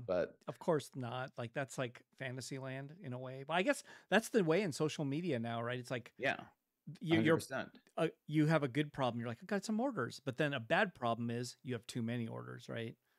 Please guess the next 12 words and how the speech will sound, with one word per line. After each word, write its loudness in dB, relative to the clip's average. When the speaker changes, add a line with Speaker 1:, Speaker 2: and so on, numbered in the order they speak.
Speaker 1:
Right. -2
Speaker 2:
You -6
know? -8
And -4
Speaker 1:
Yeah. 0
Speaker 2:
it's -6
like, -8
Speaker 1:
Uh, -4
Speaker 2:
yeah, -6
through -10
social -8
media. -8